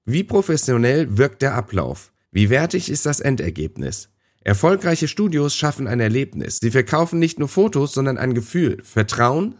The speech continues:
Stil, Begeisterung. Das ist der Grund, warum ihre Kunden wiederkommen und sie weiterempfehlen. Ein Studio ist ein Unternehmen,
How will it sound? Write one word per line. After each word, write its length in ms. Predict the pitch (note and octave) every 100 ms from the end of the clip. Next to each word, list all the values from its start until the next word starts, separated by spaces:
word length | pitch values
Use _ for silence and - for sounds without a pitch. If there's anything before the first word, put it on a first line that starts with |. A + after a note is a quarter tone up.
| _
Stil, 540 | - - B2+ C#3 C#3+ - _ A2+
Begeisterung. 720 | G#2+ G2+ G#2 - D2 B1 G2 _ _ _ _ -
Das 160 | F#3+
ist 140 | G#3+ E3
der 120 | C#3
Grund, 300 | B2 D3 D3
warum 240 | A#2+ A#2
ihre 220 | D2+ G#2
Kunden 420 | F#2+ D3+ F3 D#3+ G#2+
wiederkommen 640 | D3 C#3+ - A#2 A#2 A#2 -
und 180 | A2
sie 140 | A2+ B2
weiterempfehlen. 800 | G#2 F#2 C#2 D2 - C#2 B1+ - _ _ _ _ _
Ein 180 | B2 A#2+
Studio 440 | - G3+ F#3 D#3+
ist 140 | C3 -
ein 140 | B2+
Unternehmen, 600 | A#2 G#2+ G2+ A2 G#2 E2